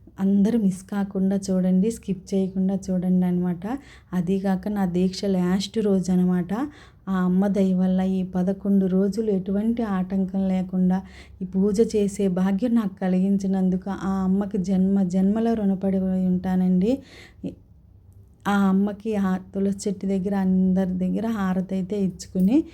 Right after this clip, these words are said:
ఈరోజు పూజ అయితే నేను ఇలా ముగించడం జరిగింది. ఇంకా నా మాలకు కూడా హారతి అయితే అద్దుకుని హారతి తీసుకున్నా అనమాట. మళ్ళీ మహానైవేద్యం పెట్టేటప్పుడు మళ్ళీ హారతి ఇచ్చి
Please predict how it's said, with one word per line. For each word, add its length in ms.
ఈరోజు 440
పూజ 340
అయితే 260
నేను 220
ఇలా 180
ముగించడం 640
జరిగింది. 720
ఇంకా 180
నా 180
మాలకు 440
కూడా 420
హారతి 440
అయితే 240
అద్దుకుని 720
హారతి 380
తీసుకున్నా 520
అనమాట. 460
మళ్ళీ 340
మహానైవేద్యం 840
పెట్టేటప్పుడు 560
మళ్ళీ 340
హారతి 440
ఇచ్చి 300